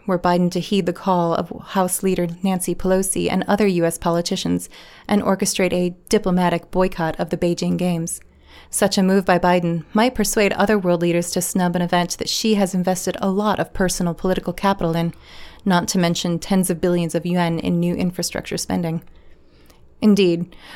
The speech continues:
more ultra-hawkish voices, such as Senator Rick Scott and six of his Senate colleagues, introduced a resolution this year asking the International Olympic Committee to take the Games away from host city Beijing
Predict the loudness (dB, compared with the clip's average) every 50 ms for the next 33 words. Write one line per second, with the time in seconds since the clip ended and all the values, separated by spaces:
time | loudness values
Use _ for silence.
0 | -6 0 4 6 6 6 6 4 4 2 2 2 2 0 2 2 2 2 2 0
1 | -2 0 2 2 2 2 2 0 0 0 -2 -6 -8 -4 -2 0 0 0 0 -2
2 | -2 0 0 2 2 2 2 2 2 2 0 -2 -4 0 2 2 4 2 2 0
3 | -2 -2 -2 -2 -4 -2 -2 -2 -2 -2 -2 0 0 0 -2 -2 -2 -2 0 2
4 | 2 2 0 0 -2 -4 -4 -4 -4 -2 -2 -2 -2 0 -2 -2 -4 -6 -4 -2
5 | 0 0 0 2 2 2 2 2 2 0 2 2 2 0 -2 -2 -2 0 2 2
6 | 2 2 2 2 2 2 0 0 -2 -2 -2 -2 -2 -2 -2 -2 0 0 2 2
7 | 2 0 0 0 -2 0 0 0 0 -2 -2 -2 -4 -6 -4 -2 2 2 2 4
8 | 2 0 -2 -2 -4 -6 -8 -8 -4 -2 -4 -2 -2 -2 -2 -2 0 -2 -2 -2
9 | -2 -2 0 2 2 2 2 0 0 -2 -2 0 0 0 -2 -2 -2 -2 -2 -2
10 | 0 0 -2 -4 -2 -2 0 0 0 0 -2